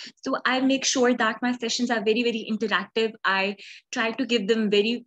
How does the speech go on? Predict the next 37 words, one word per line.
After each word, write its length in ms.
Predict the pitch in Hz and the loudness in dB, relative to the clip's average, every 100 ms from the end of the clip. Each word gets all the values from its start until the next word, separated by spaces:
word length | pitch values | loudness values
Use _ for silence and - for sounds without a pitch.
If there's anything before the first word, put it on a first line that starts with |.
| - | -4
I 140 | 214 | -4
try 280 | 202 220 214 | -4 -2 -2
to 100 | 220 | -2
give 180 | 220 190 | -6 -4
them 180 | 226 214 | -4 -2
practical 400 | 220 202 254 254 - | -4 -4 -6 -6 -6
examples 720 | 196 208 190 202 254 254 247 - _ _ _ - - _ _ | -4 -2 0 0 0 0 -2 -14 _ _ _ -20 -20 _ _
in 160 | 233 226 | -4 0
my 220 | 214 208 | 2 2
lectures 640 | 214 214 - 262 247 247 - - _ | 0 -4 -6 -6 -4 -6 -12 -20 _
so 120 | 226 | -4
that, 340 | 208 214 214 - - | 0 0 -2 -12 -14
you 200 | 202 214 | -8 -6
know, 100 | 226 | -2
they 100 | 226 | 0
are 140 | 226 - | 0 0
able 240 | 214 233 | 0 0
to 140 | 202 233 | -2 -4
retain 540 | 202 - 214 233 240 | -4 -4 0 0 -2
things 240 | 233 214 | -4 -6
for 140 | 220 214 | -4 -4
a 80 | 190 | -2
very 240 | 214 247 | 0 2
long 300 | 226 190 196 | 0 0 -2
time. 360 | 202 180 190 220 - - - - | 0 0 -2 -8 -12 -20 -12 -4
And 340 | 320 269 214 - | -2 -2 -4 -6
the 60 | 226 | -2
one 260 | 247 285 | -2 -2
thing, 300 | 294 262 277 - | -4 -4 -4 -4
uh, 240 | 214 208 214 - 220 | -2 -2 -4 -6 -8
and 140 | 226 | -4
one 160 | 233 247 | -4 -4
thing, 140 | 233 | -2
I'm 200 | 226 226 | 0 0
a 20 | 233 | -2
student 460 | - 240 247 247 - - | -2 -2 -2 -4 -10 -6
myself, 460 | 214 220 - 226 | -4 -4 -4 -4